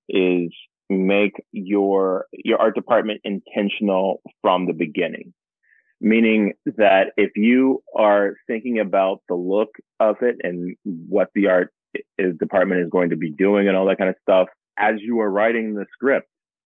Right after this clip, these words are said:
you know, then it's kinda like your visual effects, you know? If you are an independent filmmaker, you are probably thinking about your visual effects in a very minimalist kind of way, a very intentional kind of way. You hopefully are anyway. You're not just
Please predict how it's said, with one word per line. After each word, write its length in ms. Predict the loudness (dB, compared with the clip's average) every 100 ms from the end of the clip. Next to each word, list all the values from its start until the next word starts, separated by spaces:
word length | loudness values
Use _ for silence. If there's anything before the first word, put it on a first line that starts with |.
| _ _ _
you 180 | -4 -2
know, 300 | 0 0 -2 -4 -6 0
then 400 | 2 2 0 -2 -6
it's 180 | -6 -4
kinda 200 | 0 2
like 120 | 4
your 120 | 2 2
visual 360 | 2 2 0
effects, 280 | 0 -4 -6 -6
you 60 | -4
know? 180 | -4 -2
If 180 | -2 2
you 300 | 4 6 6
are 300 | 6 4 2
an 140 | -2 -2
independent 520 | 0 0 0 -2 -2
filmmaker, 540 | -2 0 -2 0 -2 -2 -6 -6
you 240 | -2 2
are 60 | 0
probably 560 | 2 0 2 0 -4 -4
thinking 300 | -8 -6 -4
about 320 | 0 2 0 -4 _ _ _
your 340 | -6 -2 2 2
visual 360 | 2 2 0 0
effects 340 | 0 0 -2 -18 _
in 300 | -2 -2 -2 -2
a 140 | -2 0 0
very 260 | 2 2
minimalist 460 | 2 2 4 2 0 0
kind 160 | 0
of 80 | 2
way, 280 | 2 2 -2 _ _ -12
a 60 | -4
very 240 | -2 -2
intentional 600 | -4 -8 -8 -4 0 0
kind 180 | 0 0
of 60 | 2
way. 80 |
You 160 | 0 0
hopefully 380 | 0 0 0 0
are 140 | 0
anyway. 440 | -4 -4 -4 -4 -6 _ _
You're 140 | -2 0
not 160 | 0 0
just 160 | -4